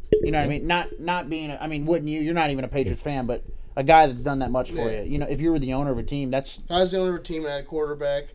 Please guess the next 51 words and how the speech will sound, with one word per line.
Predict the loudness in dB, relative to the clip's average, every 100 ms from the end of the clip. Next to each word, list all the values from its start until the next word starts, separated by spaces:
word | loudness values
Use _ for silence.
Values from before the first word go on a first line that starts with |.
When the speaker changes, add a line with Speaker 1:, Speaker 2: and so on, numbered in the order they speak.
| -6
Speaker 1:
it's | -2
a | 2
business | 6 6 4 0
decision | 2 4 2
Speaker 3:
Yeah. | 2
Speaker 1:
at |
that | 2 2
point. | -2 -6 -8 -16 0
All | 4 4
your | 4
fans, | 0 -4 -4 -6 -10 -12 -14 -16 -18 -10
if | -2
they | 0
come | 2 2
out | 2 0
to |
find | -2 0 4
out, | 4
"Oh, | 8 8
Robert | 8 6 4
Kraft | 0 0
said | 0 -2
he |
didn't | -2 -2
want | -4 -2
Tom | -2 0
Brady," | 2 2 -2 -6 -6
them | -4
fans | -4 -4 -4 -6
would | -10 -10
be | -10 -10 -14 -20 -20 -12 -10
Speaker 3:
It'd | -4
be | -4
the | -2
same | -2 -2 -6
thing | -10 -8
if | -10 -12
Pittsburgh | -10 -10 -8 -10 -10
come | -12 -10
out | -8 -8
and | -4
Speaker 1:
Ben | 0
Speaker 3:
said, | 0 0
Speaker 1:
Roethlisberger. | -4 -10 -10 -18 -18 -18 -8
Speaker 3:
"Yeah, | -4
we | -4
don't | -6
want | -8
Ben | -10
Roethlisberger | -12 -12 -14 -16 -16
anymore." | -16 -16 -16